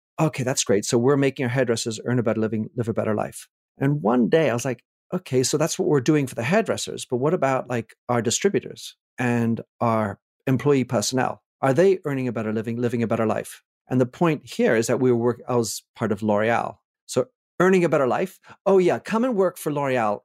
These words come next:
within the L'Oreal organization, sorry, Redken, within the L'Oreal organization and earn a better living. Uh, actually, I can't promise that because we work in a bigger organization, has policies,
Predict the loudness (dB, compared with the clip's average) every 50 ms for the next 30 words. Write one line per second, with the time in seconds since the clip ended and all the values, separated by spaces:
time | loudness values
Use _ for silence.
0 | _ -6 -2 -2 2 2 2 2 2 -2 0 0 2 2 2 2 0 0 0 -2
1 | -2 -4 -4 -8 -6 -6 -8 -8 -4 0 0 0 0 0 0 0 0 0 -2 -8
2 | -10 -10 _ _ _ _ 0 0 2 4 4 4 4 2 2 2 0 0 -2 -2
3 | -2 -4 -4 -4 -6 -2 0 0 0 0 -2 -6 -6 -10 -12 _ -2 0 2 2
4 | 4 4 4 2 2 2 2 0 2 0 0 -2 -2 -4 -8 -10 _ _ _ -12
5 | -10 -8 -6 -6 -6 -8 -10 _ -14 -12 -8 -6 -6 -6 -4 -6 -8 -8 -6 -4
6 | -2 -2 0 -2 -2 -2 -4 -6 -6 -8 _ _ _ _ _ _ -12 -2 -2 -2
7 | 0 2 2 2 4 4 2 2 -2 _ _ -4 -2 0 2 2 2 4 4 2
8 | 2 2 -2 -4 -2 0 0 0 0 -2 -6 -6 -4 -4 -4 -6 -6 _ 0 2
9 | 2 2 0 -2 -4 -4 -4 -6 -10